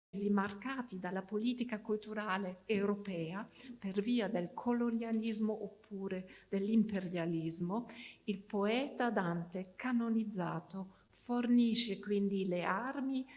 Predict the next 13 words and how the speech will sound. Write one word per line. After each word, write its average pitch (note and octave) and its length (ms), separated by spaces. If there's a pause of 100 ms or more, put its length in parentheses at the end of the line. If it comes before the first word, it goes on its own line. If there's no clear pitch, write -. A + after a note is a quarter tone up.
(140)
per F#3+ 240
combattere A3 920
una F3 260
cultura B3+ 720
e A3+ 100
soprattutto G#3+ 1160
una G#3 280
lingua G#3 680
re-, G#3 640
regnante G#3+ 880 (320)
che G#3+ 160
non G#3+ 280
era G3+ 300